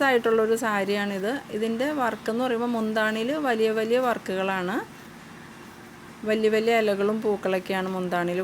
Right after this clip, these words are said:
കൊടുത്തിരിക്കുന്നത്. പിന്നെ ഇതിൻ്റെ ബോഡി എന്ന് പറയുമ്പോൾ ഒരുപാട് വർക്കില്ലാത്തതാണ്. ഇതും അതിൻ്റെ മുന്താണിയാണ്. മുന്താണീൻ്റെ എൻഡാണ് നമ്മളീ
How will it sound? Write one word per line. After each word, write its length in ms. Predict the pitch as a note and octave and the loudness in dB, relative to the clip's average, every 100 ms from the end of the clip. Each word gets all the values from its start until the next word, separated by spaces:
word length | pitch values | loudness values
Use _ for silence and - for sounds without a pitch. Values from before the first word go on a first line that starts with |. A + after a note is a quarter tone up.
| F#3+ | -2
കൊടുത്തിരിക്കുന്നത്. 680 | F3+ F3+ E3 E3+ E3 E3 A#3+ A4 - - - - - - - - - - - - - - | -4 -4 -4 -2 -2 -2 -4 -4 -12 -18 -18 -18 -18 -18 -18 -20 -20 -20 -18 -18 -14 -2
പിന്നെ 240 | A3+ A#3 B3+ | 0 2 2
ഇതിൻ്റെ 280 | A#3+ A3+ C4 D#4 | 2 2 2 4
ബോഡി 360 | A3+ A3 A3 A#3 A#3 | 6 6 6 4 2
എന്ന് 100 | D4 | 2
പറയുമ്പോൾ 520 | C#4+ G#3+ G3+ G3+ A3+ A#4+ - - - A3 | 2 2 0 0 0 -2 -6 -16 -6 -2
ഒരുപാട് 500 | A3+ A3+ A3+ A#3+ F#4+ A4+ - - - - - - - - - - - - - - - - - - - - - A3 | 0 2 2 0 -2 -4 -12 -18 -18 -18 -18 -18 -18 -18 -18 -18 -18 -18 -18 -18 -18 -18 -18 -18 -18 -14 -2 0
വർക്കില്ലാത്തതാണ്. 840 | G#3+ - A#3 G#3+ G#3 G3+ G#3 A3 A3 | 2 2 4 4 2 0 0 0 0
ഇതും 200 | A3+ C#4+ A#3+ | 2 2 2
അതിൻ്റെ 240 | G3+ A3+ A#3+ | 0 0 0
മുന്താണിയാണ്. 680 | G#3 F#3+ F#3+ G#3 G#3 F#3 A#3+ - - - - - - - - - - | 0 2 0 0 0 0 -2 -6 -12 -18 -18 -18 -18 -18 -18 -16 -6
മുന്താണീൻ്റെ 480 | G#3+ G#3 G3+ G#3 A3+ | -2 0 0 2 2
എൻഡാണ് 380 | G#3 G#3 A3 G#3+ G#3+ | 2 0 0 0 0
നമ്മളീ 220 | G3 | 0